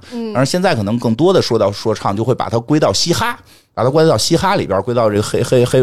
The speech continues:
Speaker 2: 黑，什么，
Speaker 1: 嗯，
Speaker 2: hip hop。
Speaker 1: 但是现在其实中国的那个有一些说唱歌手也在做，就是像说唱加 disco 的，
Speaker 2: 对，在
Speaker 1: 说唱加一些民族的，
Speaker 2: 对。
Speaker 1: 然后就说唱加流行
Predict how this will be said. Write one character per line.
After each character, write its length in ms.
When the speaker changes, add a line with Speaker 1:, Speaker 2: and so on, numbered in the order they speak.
Speaker 2:
黑， 320
什 120
么， 120
Speaker 1:
嗯， 60
Speaker 2:
hip 140
hop。 120
Speaker 1:
但 100
是 100
现 100
在 140
其 160
实 80
中 240
国 200
的 140
那 200
个 140
有 160
一 120
些 240
说 180
唱 220
歌 140
手 180
也 140
在 440
做， 420
就 140
是 100
像 300
说 200
唱 480
加 440
disco 460
的， 80
Speaker 2:
对， 200
在 180
Speaker 1:
说 140
唱 320
加 240
一 120
些 160
民 300
族 300
的， 320
Speaker 2:
对。 220
Speaker 1:
然 140
后 400
就 180
说 220
唱 300
加 220
流 240
行 200